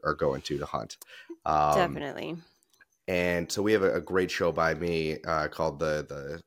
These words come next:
Speaker 1: Scott Smith All Animal Expo.
Speaker 2: Okay.
Speaker 1: Um, and so we have some amazing breeders who go there all the time, but they know to bring middle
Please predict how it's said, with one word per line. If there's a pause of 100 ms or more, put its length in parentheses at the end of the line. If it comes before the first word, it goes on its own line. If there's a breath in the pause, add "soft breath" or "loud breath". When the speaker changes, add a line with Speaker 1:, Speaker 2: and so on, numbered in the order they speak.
(140)
Speaker 1:
Scott
Smith
All
Animal
Expo. (340 loud breath)
Speaker 2:
Okay.
Speaker 1:
Um, (100)
and
so
we
have
some
amazing (380 soft breath)
breeders
who
go
there
all
the
time, (320 loud breath)
but
they
know
to
bring (200)
middle